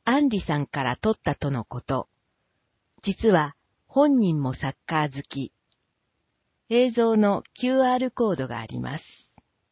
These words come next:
オリンピック出場を目指します。アンリは小さい頃から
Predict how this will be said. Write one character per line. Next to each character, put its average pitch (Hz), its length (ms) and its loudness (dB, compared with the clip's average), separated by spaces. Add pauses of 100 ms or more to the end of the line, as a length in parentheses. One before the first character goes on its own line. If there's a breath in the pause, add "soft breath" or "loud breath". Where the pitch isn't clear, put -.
(760)
オ 202 120 2
リ 294 140 4
ン 320 80 6
ピ 302 160 0
ッ - 140 -2
ク 180 140 0
出 - 260 -2
場 208 280 4
を 196 60 4
目 185 100 6
指 180 180 2
し 147 160 -6
ま 147 160 4
す。 - 360 -20 (880)
ア 247 160 2
ン 277 120 2
リ 190 120 2
は 165 80 4
小 240 340 -2
さ 254 160 0
い 233 100 2
頃 156 280 -2
か 135 160 -8
ら 123 200 -6